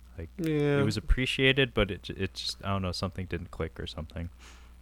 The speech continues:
Speaker 1: Um, but it's Alfonso Cuarón. He's, he's a, he's a master. He,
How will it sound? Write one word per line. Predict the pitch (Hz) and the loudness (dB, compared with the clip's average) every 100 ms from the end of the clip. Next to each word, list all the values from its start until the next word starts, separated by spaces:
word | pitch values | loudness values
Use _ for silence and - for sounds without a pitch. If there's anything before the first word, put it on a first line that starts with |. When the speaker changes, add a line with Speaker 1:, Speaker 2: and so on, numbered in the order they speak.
| - - - - | -20 -20 -20 -12
Speaker 1:
Um, | - 80 | -8 -6
but | 87 101 | 0 2
it's | 131 - | 2 8
Alfonso | 156 - 156 151 147 | 8 10 6 6 4
Cuarón. | - 143 113 110 110 - - | 4 4 4 0 -2 -8 -6
He's, | 107 104 - - - - - 92 | -4 -4 -6 -10 -16 -20 -18 -12
he's | 92 98 | -8 -4
a, | 101 98 95 - - - - - | 0 -2 -4 -14 -20 -20 -20 -14
he's | 95 | -10
a | 101 | -4
master. | 107 113 - - 101 - - - - - - - - - - | 0 0 0 -4 -6 -6 -14 -20 -20 -20 -20 -20 -20 -20 -18
He, | 92 92 | -14 -14